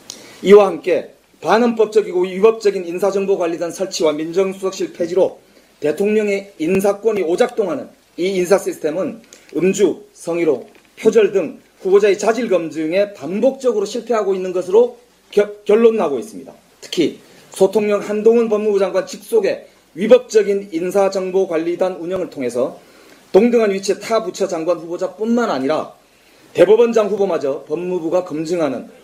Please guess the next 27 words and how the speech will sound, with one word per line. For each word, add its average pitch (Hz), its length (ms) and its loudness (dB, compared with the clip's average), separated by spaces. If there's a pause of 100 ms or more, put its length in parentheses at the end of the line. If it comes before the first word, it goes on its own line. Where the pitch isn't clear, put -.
(100)
황당한 220 580 0
인사 180 300 -6
시스템을 180 420 -6
구축한 143 320 -6
것입니다. 113 340 -8 (520)
이를 202 180 8
통해 185 220 -4
민주공화국의 180 720 0
가장 233 380 -4 (320)
기본적 240 540 2
운영 202 220 0
원리인 190 380 0
견제와 180 440 2
균형, 165 340 -6 (380)
입법부, 202 400 2
사법부, 214 400 -2
행정부의 202 680 -2 (320)
상호 214 580 2 (180)
긴장 233 400 2
관계의 185 640 2 (260)
기본 240 460 0
원칙을 202 640 -2
무너뜨리고 208 460 0
있는 117 140 -6
것입니다. 95 340 -16 (420)
이와 214 200 8
반대로 165 560 0